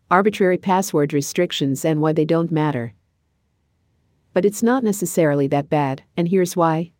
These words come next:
Password limits on banks don't matter. That very first tweet touched on the first reason why it doesn't matter. Banks aggressively lock out accounts being brute forced. Not a very positive one, and there are the inevitable conclusions drawn.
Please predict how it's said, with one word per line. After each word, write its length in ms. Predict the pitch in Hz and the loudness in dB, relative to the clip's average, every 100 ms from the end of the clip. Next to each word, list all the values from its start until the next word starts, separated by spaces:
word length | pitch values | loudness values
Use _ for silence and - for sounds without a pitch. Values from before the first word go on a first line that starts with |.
| _ _ - | _ _ -6
Password 500 | 214 233 - 190 170 | 0 0 2 0 2
limits 340 | 160 156 - | 0 0 -2
on 140 | 143 131 | -4 0
banks 380 | 151 160 151 | 0 -2 -4
don't 260 | - 196 202 | -2 0 0
matter. 300 | 160 151 139 | 0 0 0
That 160 | 143 143 | -2 0
very 240 | 175 170 | 2 0
first 380 | 175 196 202 - | 0 -2 -2 -2
tweet 260 | 196 202 | -2 -2
touched 340 | 196 185 - - | -2 -2 -2 -2
on 120 | 151 | -2
the 60 | 139 | -2
first 400 | - 233 240 185 | 0 0 0 -2
reason 360 | 175 180 147 | -2 0 0
why 140 | 143 151 | 0 -2
it 120 | 156 | -2
doesn't 320 | 160 156 156 | -4 -2 -2
matter. 400 | 151 151 123 120 _ _ _ _ | -2 -2 -4 -10 _ _ _ _
Banks 320 | 180 190 196 | 0 0 -2
aggressively 540 | 180 185 196 196 170 156 | -2 0 0 -2 -2 0
lock 240 | 156 165 | 0 0
out 160 | 156 151 | -2 -2
accounts 420 | - 180 151 - | -2 -2 -2 -2
being 240 | 165 151 | -2 -2
brute 300 | 147 151 170 | 0 0 -2
forced. 540 | - 156 127 117 - - _ _ _ - | -2 -2 -2 -4 -16 -20 _ _ _ -2
Not 180 | 180 220 | 0 2
a 60 | |
very 260 | 185 190 190 | 2 2 0
positive 480 | 185 175 170 156 151 | 0 0 0 -2 0
one, 320 | 139 127 139 _ | -2 -2 -8 _
and 100 | 196 | 0
there 140 | 190 190 | 2 4
are 120 | 185 | 2
the 120 | 175 | 2
inevitable 480 | 165 180 214 190 180 | 0 0 -2 0 -2
conclusions 680 | 180 185 185 170 143 143 - | -2 -2 -2 -2 -2 -4 -2
drawn. 440 | 156 147 135 123 | 0 0 -2 -6